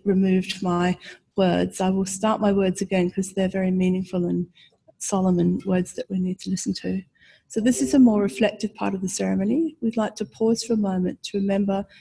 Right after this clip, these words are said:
the many wonderful and committed people that we've lost in the past year. The disability community loses far too many people far too early. Many have made significant contributions to the status of disabled people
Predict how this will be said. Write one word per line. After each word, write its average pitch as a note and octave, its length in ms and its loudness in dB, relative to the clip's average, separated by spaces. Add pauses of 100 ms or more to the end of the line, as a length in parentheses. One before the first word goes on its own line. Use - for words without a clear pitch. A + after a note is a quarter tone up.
(160)
the G#3 60 -4
many G3 220 4
wonderful A#3 640 0
and G3+ 160 -8
committed G3+ 340 -4
people G3+ 420 -6
that F#3+ 160 -12
we've F#3 120 -8
lost F#3 340 -6
in F#3+ 80 -6
the F#3+ 160 -8
past F#3 300 -8
year. F#3 260 -2 (540)
The G#3+ 80 -4
disability A3+ 540 0
community G3 520 -2
loses F#3+ 380 -2
far G3+ 280 -4
too G#3 200 -6
many F#3+ 220 0
people F#3+ 360 -8
far F3+ 320 -4
too F#3 240 -2
early. F3+ 400 -2 (500)
Many A#3 220 6
have A#3+ 140 0
made G3+ 180 2
significant F#3+ 560 -4
contributions G3 840 -2
to - 120 -12
the - 120 -10
status G3 480 -6
of - 100 -20
disabled F#3+ 500 -8
people G3 460 -6